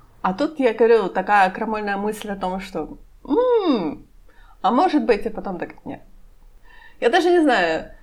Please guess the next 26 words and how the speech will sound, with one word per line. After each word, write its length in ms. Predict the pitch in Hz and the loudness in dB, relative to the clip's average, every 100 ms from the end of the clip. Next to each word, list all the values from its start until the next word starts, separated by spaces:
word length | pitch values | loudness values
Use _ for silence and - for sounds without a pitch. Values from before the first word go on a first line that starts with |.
| - 349 | -18 -8
Ну, 120 | 415 | -2
мы, 140 | 381 | -2
по-моему, 420 | - 294 302 285 240 | 0 4 6 6 4
мы 160 | 220 | 0
говорили 340 | 196 208 196 180 | 0 0 0 -2
о 100 | 160 | -2
том, 320 | 180 160 - | -6 -10 -12
почему 300 | - - 196 | -14 -10 -8
нам 380 | 196 175 165 156 - - | -6 -8 -8 -10 -12 -12
не 240 | 196 185 | -8 -6
зашел 340 | 180 190 202 170 | -4 -4 -4 -6
второй 300 | - 170 160 | -4 -2 -2
сезон 320 | 185 180 170 | -4 -8 -8
"Титанов" 460 | - - 262 370 226 | -10 -6 -4 -2 -4
вообще, 240 | 214 - | -6 -10
потому 260 | - 170 160 | -8 -12 -12
что 180 | - | -12
он 140 | 147 147 | -10 -8
был. 280 | 151 135 175 - - - - - - - | -8 -10 -14 -20 -20 -20 -20 -20 -6 2
Ну, 80 | 311 | 4
и 80 | |
первый 300 | - 370 392 | 4 2 2
сезон, 300 | - 202 190 | 2 0 -2
честно 240 | 160 180 170 | -2 -6 -4
говоря, 180 | 160 156 | -2 -4
был. 320 | 131 117 | -6 -12